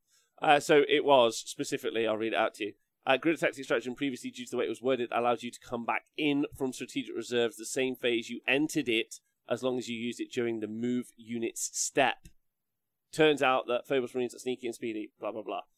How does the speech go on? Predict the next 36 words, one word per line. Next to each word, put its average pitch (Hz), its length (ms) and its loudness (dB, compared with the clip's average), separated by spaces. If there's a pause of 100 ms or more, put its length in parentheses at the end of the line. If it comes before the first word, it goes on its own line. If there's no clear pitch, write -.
(200)
Um, 110 320 0
so 151 140 -2
this 151 160 -2
reduces 143 400 -4
the 135 80 -2
amount 127 180 2
of - 80 -10
scramblers, 127 840 0 (440)
uh, 104 500 -4 (120)
sorry, 113 600 0 (380)
rod, 117 500 4 (800)
uh, 110 340 4 (180)
utility 123 640 -4
that 110 120 -10
you - 60 -10
can 120 120 -6
get 120 200 0
from 110 100 -8
a 113 60 -6
single 117 260 -6
Phobos 117 420 0
unit. 104 280 -8
So 120 100 -2
you 123 380 -4
don't 165 240 6
get 165 100 4
as 139 140 0
much - 360 -2 (960)
application 147 560 0
of 139 120 -2
scramblers 131 640 2
from 123 160 -6
guerrilla 123 240 0
tactics. 120 420 -4
However, 208 380 8
with 202 160 10